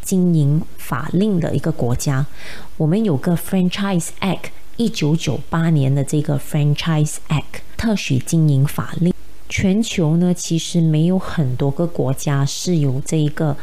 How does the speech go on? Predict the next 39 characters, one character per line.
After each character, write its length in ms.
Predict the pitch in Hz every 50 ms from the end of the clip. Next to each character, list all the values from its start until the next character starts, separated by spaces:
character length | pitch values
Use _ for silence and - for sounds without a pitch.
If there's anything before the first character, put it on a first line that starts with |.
| - - - - - -
特 180 | - 196 185
许 220 | 170 - - 147 135
经 260 | 127 - 151 143 135
营 160 | 131 127 131
法 260 | 143 - - - 151
令 300 | 135 139 160 156 147 139
的， 160 | 123 139 143 151 - - - - - - -
马 180 | 165 156 131
来 180 | 139 139 147 185
西 200 | - - - 196
亚 120 | 214 214 208
呢， 200 | 190 170 160 160
是 280 | - - 185 185 170 - - - - -
其 280 | - - - - 143
中 200 | 139 - 147 139 - -
一 80 | 147
个。 260 | 131 - - 151 - - - - - - -
所 400 | - - - - 220 185 190 262
有 320 | 277 254 214 156 131 127 135 -
在 340 | - - 240 233 202 160 - -
马 200 | 147 147 143 139
来 180 | 135 135 143 160
西 200 | - - 175 180
亚 120 | 190 185
想 240 | 180 - - 135 135
要 160 | 151 170 180
成 360 | 170 - - - 147 151 156
为 100 | 156 165 156 151
一 100 | 147 143
个 240 | - - 185 165 151 - - - - - -
特 300 | - - 277 254 214 180
许 360 | - - - - 139 127 - - - - - - -
授 420 | - - - - 247 226 202 160
权 320 | 143 - - - 139 127 143
商 360 | - - - 156 151 156 151
呢， 160 | 147 139 135 - - - - - -
是 240 | - - 339 277 175 - - -
必 220 | 269 262 233 196
须 400 | - - - 185 180 175 180 175